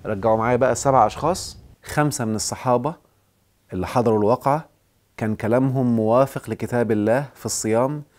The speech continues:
وما قالوش نهائي أي كلام عن إن الحائض بتفطر في رمضان، واتنين منهم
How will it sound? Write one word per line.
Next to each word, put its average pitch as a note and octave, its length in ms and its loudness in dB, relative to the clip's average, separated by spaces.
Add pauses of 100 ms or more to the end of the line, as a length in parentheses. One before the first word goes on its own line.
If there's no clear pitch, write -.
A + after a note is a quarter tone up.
(240)
وما A2+ 220 0
قالوش B2 380 -2
نهائي A2 420 -2
أي A2+ 140 0
كلام A2 480 -4 (300)
عن G#2 260 -2
إن G2 260 -6
الحائض G2+ 540 -4 (240)
بتفطر G#2 600 -6 (240)
في - 180 -4
رمضان، F2+ 360 -6 (880)
واتنين C#3+ 460 0
منهم C3+ 520 0